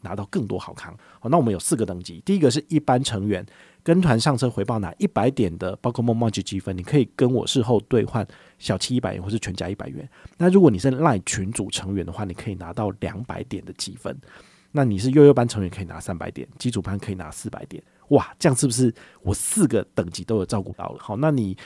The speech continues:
如果是新户一般成员上车的话，你至少有一百可以拿，等于是你最多可以拿到三百嘛。好，就是官方给你两百，我再给你一百，你就是拿三百，这好像也不会太吃亏。那我们也照顾到我们自己最核心的成员。如果大家就是，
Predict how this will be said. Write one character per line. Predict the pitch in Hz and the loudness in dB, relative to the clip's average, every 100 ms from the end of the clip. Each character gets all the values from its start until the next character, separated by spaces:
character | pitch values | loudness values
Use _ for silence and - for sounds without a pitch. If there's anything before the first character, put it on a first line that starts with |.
| - | -6
如 | 135 156 | 2 6
果 | 139 | 6
是 | - 151 | 6 4
新 | 131 - 147 | 4 2 0
户 | 151 170 131 135 - _ _ | 2 4 2 2 -10 _ _
一 | 175 | 0
般 | 139 147 | 2 2
成 | 127 | 4
员 | 110 | 2
上 | 101 123 | 2 0
车 | 107 | 0
的 | 98 | -2
话， | 110 104 | -2 -4
你 | 87 | -4
至 | 131 | -6
少 | 82 | -4
有 | 92 | -4
一 | - | -4
百 | - 82 | -8 -10
可 | - | -12
以 | 98 | -12
拿， | - - - - | -12 -18 -20 -6
等 | 107 | -4
于 | |
是 | 104 107 | -2 -2
你 | |
最 | 110 | 0
多 | 110 107 | 2 0
可 | 110 | -2
以 | |
拿 | 80 87 | -8 -8
到 | 104 | -8
三 | 104 87 | -8 -10
百 | - - | -12 -14
嘛。 | - - | -18 -14
好， | 92 | -12
就 | 87 | -4
是 | 120 117 - - | -2 -2 -4 -10
官 | - 147 | 0 2
方 | 156 | 2
给 | 139 | 2
你 | 101 | 0
两 | 90 117 | -2 -4
百， | 82 | -4
我 | 90 | -4
再 | |
给 | 104 | -4
你 | 87 | -6
一 | 104 | -10
百， | - - | -14 -14
你 | 95 | -14
就 | 95 | -12
是 | 98 | -12
拿 | 85 | -12
三 | - 95 | -12 -12
百， | - - _ - | -12 -16 _ -6
这 | 180 | -4
好 | - | -2
像 | 120 | -2
也 | 107 | 0
不 | 98 | -2
会 | |
太 | - | -6
吃 | - - - | -6 -8 -8
亏。 | - - - - - | -14 -16 -18 -20 -6
那 | 185 | 2
我 | 156 | 4
们 | 117 | 4
也 | 95 | 2
照 | 147 | 0
顾 | 127 131 | 0 0
到 | 110 | 0
我 | 90 | -2
们 | 90 | -6
自 | 92 113 | -8 -8
己 | - | -6
最 | - 113 | -2 -2
核 | 107 | -2
心 | 95 107 | -4 -4
的 | 98 | -4
成 | - 87 | -6 -8
员。 | 92 - | -8 -6
如 | 101 | -2
果 | 147 | 0
大 | 131 135 | 2 2
家 | 127 127 135 _ _ | 2 2 0 _ _
就 | 147 | -2
是， | 127 135 127 | 2 4 2